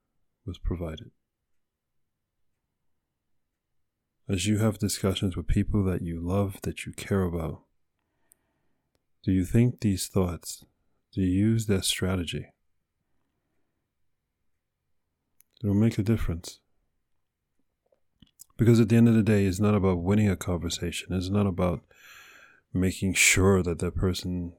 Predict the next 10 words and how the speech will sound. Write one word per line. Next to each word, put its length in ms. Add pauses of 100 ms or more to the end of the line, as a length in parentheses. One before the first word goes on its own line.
sees 500
what 200
you 100
see. 360
If 140
you 80
do 200
that, 280
that's 220
egotistical. 800